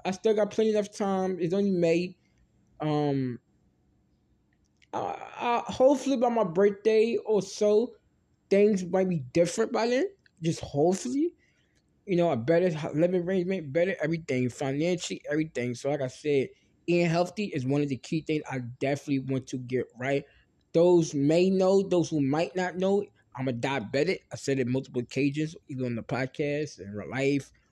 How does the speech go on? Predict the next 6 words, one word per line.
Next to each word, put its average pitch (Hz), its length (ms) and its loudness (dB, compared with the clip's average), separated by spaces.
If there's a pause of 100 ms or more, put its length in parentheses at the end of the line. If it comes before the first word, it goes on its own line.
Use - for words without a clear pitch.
(420)
on 113 80 -10
social 110 180 -6
media. 143 460 4 (680)
You 139 80 -2
know, 123 280 0 (2000)
um, 147 500 2